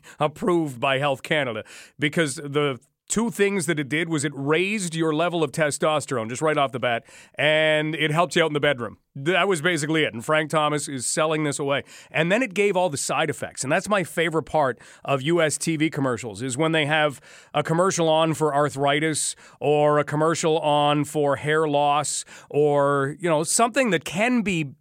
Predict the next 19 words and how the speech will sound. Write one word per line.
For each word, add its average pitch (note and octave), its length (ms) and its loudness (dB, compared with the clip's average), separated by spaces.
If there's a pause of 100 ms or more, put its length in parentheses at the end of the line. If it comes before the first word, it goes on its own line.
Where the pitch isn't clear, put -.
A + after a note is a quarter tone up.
(100)
well, G#2 340 -6 (260)
arthritis E3 520 2
can E3+ 320 -2
be C3 100 -2
very C3 260 0
bad. G2+ 520 -2 (420)
Uh, A2 380 -4
but D3+ 340 2
let's E3+ 340 -2
take, D#3 220 -2
for D#3 140 -2
example, C#3 340 -2 (120)
hair E3 280 2
loss, D3 320 2 (380)
and E3+ 180 4
then A3+ 120 2
they G#3 120 2
list E3 460 2
off D#3+ 400 2